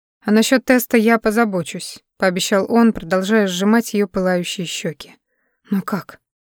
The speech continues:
"Есть проверенная частная клиника, они как раз предоставляют такие услуги. Завтра свяжусь с ними и попрошу прислать специалиста.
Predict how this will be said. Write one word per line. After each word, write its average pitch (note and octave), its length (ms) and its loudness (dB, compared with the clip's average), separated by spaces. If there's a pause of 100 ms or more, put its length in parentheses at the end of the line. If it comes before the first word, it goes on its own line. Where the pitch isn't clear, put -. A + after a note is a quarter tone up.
(360)
"Есть G#3+ 360 0
проверенная G#3 540 2
частная G3+ 420 0
клиника, G3 520 0 (260)
они A#3 220 6
как A#3 200 0
раз A#3 240 2
предоставляют G#3+ 760 0
такие F3 340 -6
услуги. E3+ 500 -8 (460)
Завтра G#3+ 400 0
свяжусь A3+ 420 2
с - 80 -4
ними D#3 400 -6
и A3 80 0
попрошу A#3 460 0
прислать G#3 420 -2
специалиста. F3+ 800 -6